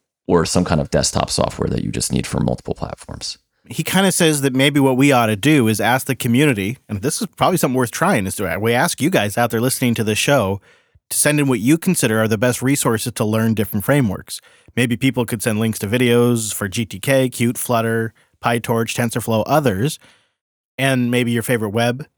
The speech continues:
Speaker 2: and backend frameworks to use with Electrons and maybe up on Linode. And then we could feature them here on the show. And it's not necessarily a bad idea. Uh, I think that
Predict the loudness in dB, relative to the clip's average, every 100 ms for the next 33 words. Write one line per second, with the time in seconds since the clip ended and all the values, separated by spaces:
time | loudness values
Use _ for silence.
0 | -6 -4 0 -2 0 -4 -2 -2 -2 -4
1 | -8 -6 -4 -4 -6 -6 -6 -6 -6 -6
2 | -6 -4 -4 -4 -6 -4 0 0 0 -4
3 | -8 -20 -20 -14 -2 2 4 2 0 0
4 | 0 2 2 4 2 2 2 2 0 0
5 | 0 0 2 2 2 2 2 -2 -4 -8
6 | -10 -20 _ _ _ _ 0 0 2 0
7 | 0 0 0 -2